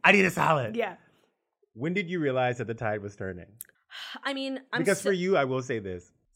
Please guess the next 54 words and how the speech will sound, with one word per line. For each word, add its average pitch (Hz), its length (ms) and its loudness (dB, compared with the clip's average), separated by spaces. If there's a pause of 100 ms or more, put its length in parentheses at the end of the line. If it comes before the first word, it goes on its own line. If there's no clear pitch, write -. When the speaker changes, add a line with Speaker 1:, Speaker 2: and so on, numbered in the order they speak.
(120)
Speaker 1:
Your 104 340 -4
fans 110 680 -6 (320)
supported 110 680 -6
you 98 380 -10 (140)
throughout 104 420 -6
this 101 160 -10
whole 104 340 -6
thing. 98 240 -8
Speaker 2:
Big - 180 -8
time. - 380 -18
Speaker 1:
People 113 300 -10
stuck 170 360 -2
with 131 160 -8
you. 104 280 -10 (180)
People 120 280 -10
will 120 140 -4
ride 117 240 -2
or 123 80 -2
die 143 280 0
for 147 120 -10
you. 107 440 -6 (340)
How - 160 -4
does 156 160 0
it 143 140 -8
feel 127 220 -4
to 127 140 -12
know 113 300 -4
that 104 260 -6
you 110 200 -10
have 101 360 -8
those 101 220 -8
people 98 380 -14
in 92 80 -14
your 92 100 -14
corner, 104 280 -10
that 104 180 -10
you 139 120 -8
Speaker 2:
Oh 180 60 -18
my 196 120 -2
Speaker 1:
touched 208 140 -8
them 160 140 -2
Speaker 2:
God. 160 60 -4
Speaker 1:
enough? 165 320 -2
Speaker 2:
I 220 40 -8
mean, 214 160 -8
I 208 60 -8
love 202 220 -8
them 202 120 -12
so 190 180 -10
much. 190 200 -12
I 190 60 -10
wanna 185 180 -14
give 180 160 -14
them 180 220 -12